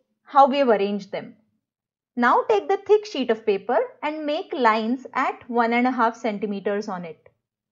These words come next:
Then we are going to apply some glue on each of these lines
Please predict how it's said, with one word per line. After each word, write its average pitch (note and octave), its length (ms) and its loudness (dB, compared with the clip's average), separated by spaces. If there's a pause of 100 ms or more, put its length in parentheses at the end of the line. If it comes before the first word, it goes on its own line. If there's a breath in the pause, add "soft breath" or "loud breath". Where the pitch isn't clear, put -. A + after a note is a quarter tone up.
(440)
Then C4 540 -2 (100)
we B3 140 -2
are A#3+ 80 4
going B3+ 200 0
to - 140 -4
apply A3+ 440 2
some F#4+ 340 -4
glue A3 400 -2 (1080)
on A#3 240 -4
each B3 220 -2
of A3 120 0
these G#3+ 240 -4
lines A#3 560 -2